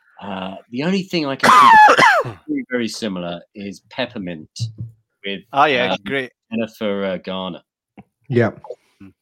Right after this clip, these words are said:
Speaker 3: Okay.
Speaker 1: Goes off grid, trains up, becomes absolutely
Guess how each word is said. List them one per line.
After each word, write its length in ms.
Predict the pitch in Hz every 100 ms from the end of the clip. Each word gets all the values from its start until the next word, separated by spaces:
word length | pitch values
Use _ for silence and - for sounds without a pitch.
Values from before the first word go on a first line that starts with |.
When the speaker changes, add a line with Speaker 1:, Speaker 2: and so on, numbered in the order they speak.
| _ 143
Speaker 3:
Okay. 340 | 139 127 131 - _ _ _ -
Speaker 1:
Goes 260 | 131 135 127
off 200 | 123 -
grid, 340 | 101 104 98 _ _ _ _ -
trains 400 | 131 120 123 104
up, 260 | 98 92 _ _ _ _ _ _
becomes 640 | 110 107 107 101 101 90 - _ _ _ _ 110
absolutely 880 | 110 - - 98 98 87 95 98